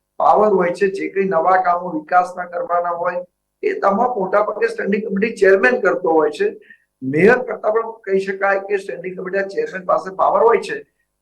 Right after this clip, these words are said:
વર્તમાન ચેરમેન જે સ્ટેન્ડિંગ કમિટીના છે એ જસવંતભાઈ પટેલ છે, એ પણ રિપીટ થાય તેવી પણ એક શક્યતાઓ છે, કારણ કે એ પોતે પણ કેન્દ્રીય ગૃહમંત્રી અમિત શાહની નજીક છે. સ્વાભાવિક છે એ એમની નજીકતાનો લાભ પણ એમને મળી શકે છે.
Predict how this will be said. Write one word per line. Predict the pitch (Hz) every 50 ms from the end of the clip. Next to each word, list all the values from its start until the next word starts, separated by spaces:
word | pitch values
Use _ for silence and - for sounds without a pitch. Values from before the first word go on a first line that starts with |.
| _ -
વર્તમાન | 156 165 165 - - 214 233 240 233
ચેરમેન | - - 202 190 190 196 196 196 190
જે | 190 190
સ્ટેન્ડિંગ | 190 190 185 175 175 180 190 185
કમિટીના | 185 185 180 190 185 180
છે | 180 175 - 208
એ | 202 196 190 -
જસવંતભાઈ | - 143 139 - 170 170 165 175 170 170
પટેલ | - 147 147 160 180 185 185
છે, | 180 185 208 202 190 196 - _ _ _ _ _ -
એ | 160 165 175
પણ | 175 - 220 208 180
રિપીટ | 180 185 185 202 190 190 -
થાય | 185 180 180
તેવી | 175 175 156 147 147 156
પણ | - - 185
એક | 190 190 190
શક્યતાઓ | - - 139 - - 180 180 180 190 185 180 185 180
છે, | 190 208 208 202 - _ _ _ _ _ -
કારણ | - 160 160
કે | 175 190
એ | 185
પોતે | 180 185 185 175 - - 202 202
પણ | 202 190 196 202 202 202 202 196 196 196 190
કેન્દ્રીય | - 170 151 156 165 180 185
ગૃહમંત્રી | 165 160 170 170 170 170 170 170 175 180
અમિત | 160 - 165 160
શાહની | - 180 170 175 170
નજીક | 160 139 131 127 - 175 165 -
છે. | - - 196 190 -
સ્વાભાવિક | - - - _ _ _ - 147 147 151 180 208 233 240 240
છે | - - 233
એ | 247 247 - 214 220 214
એમની | 214 214 226
નજીકતાનો | 220 196 175 175 185 202 196 - 196 196 196 196
લાભ | 180 165 160 160 160 -
પણ | - 190 190
એમને | 170 170 - 190
મળી | 196 208 247 269 269 -
શકે | - - - - 175 175
છે. | 175 185